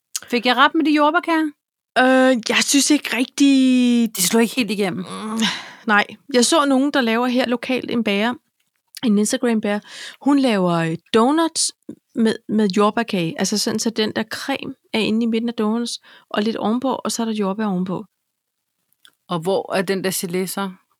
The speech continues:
Speaker 1: Den er sparet væk, ikke?
Speaker 2: Geléen er der ikke, men den er der
Speaker 1: Åh,
Speaker 2: næsten
Speaker 1: det
Speaker 2: ikke
Speaker 1: var
Speaker 2: på nogen
Speaker 1: lækkert.
Speaker 2: københavnske, øh, jordbærkager.
Speaker 1: Nej.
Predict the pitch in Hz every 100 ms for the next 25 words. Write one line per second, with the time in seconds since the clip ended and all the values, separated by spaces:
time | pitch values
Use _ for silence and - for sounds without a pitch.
0 | - 185 180 - 180 185 175 180 202 220
1 | 202 190 196 151 127 - 156 165 185 175
2 | 185 196 190 - 185 - 190 190 196 196
3 | 190 175 - - - 180 165 - 165 156
4 | 175 160 170 - 156 170